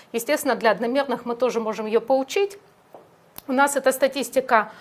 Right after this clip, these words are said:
это будет один плюс, э, V помножить на V один помножить на V в минус первой степени, и поэтому она будет эквивалентна V один, э, помножить на V в минус первой степени,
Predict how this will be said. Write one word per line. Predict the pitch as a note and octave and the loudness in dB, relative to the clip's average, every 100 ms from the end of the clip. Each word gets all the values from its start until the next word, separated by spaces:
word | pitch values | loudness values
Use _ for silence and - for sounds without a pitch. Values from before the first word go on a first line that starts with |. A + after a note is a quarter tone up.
| - - - - | -20 -20 -20 -6
это | B3 B3 | -2 0
будет | G#3 B3+ B3 - | 2 2 2 -2
один | B3 B3+ B3 | -2 -2 -4
плюс, | B3 A#3+ B3+ A3 - - | -2 -2 0 -2 -4 2
э, | A3 G#3 - - _ _ - | 4 6 2 -4 _ _ -14
V | G3+ G#3+ A#3+ G#3+ - - _ _ _ _ | 0 2 6 4 2 -8 _ _ _ _
помножить | - A3+ A#3+ A#3 A#3 B3 | 4 4 2 0 -2 -2
на | A3+ G#3+ G#3 - - | 2 2 2 -4 2
V | B3+ | 4
один | A3+ A#3+ A#3+ | 4 0 -4
помножить | A3+ A#3 A3+ - | -2 -2 -2 -2
на | A3+ | -2
V | A3+ | -2
в | A3 | -2
минус | A#3 A#3 | -2 -4
первой | - A#3+ B3+ | 0 2 2
степени, | - G4 - B3+ | -2 -8 -4 -6
и | |
поэтому | B3 C4 C4+ A#3+ | 0 0 2 0
она | G#3+ | 0
будет | A3 B3 A#3+ | -2 -2 -4
эквивалентна | A#3+ A#3+ A#3 C4 C4+ B3+ A3+ A3+ - - _ _ _ _ _ _ _ G#5 | -6 -2 0 0 -4 -2 -4 -4 -16 -20 _ _ _ _ _ _ _ -10
V | A3+ G3 A#3+ A3+ - - _ _ _ | -8 -2 4 4 4 -8 _ _ _
один, | A3+ F#3 B3 C#4+ D#4+ D#4 _ - _ - | -8 -8 -8 -8 -8 -14 _ -20 _ -10
э, | A3 G#3 - - | -8 -8 -10 0
помножить | A3+ A3+ A#3+ A#3+ | 2 2 0 -2
на | B3 | -2
V | A3 A#3+ | 0 0
в | |
минус | A#3+ B3 B3 | 0 -2 -2
первой | B3+ B3 | 0 2
степени, | C4 F#4 F#4+ C4+ A#3+ | 0 -4 -4 -2 -2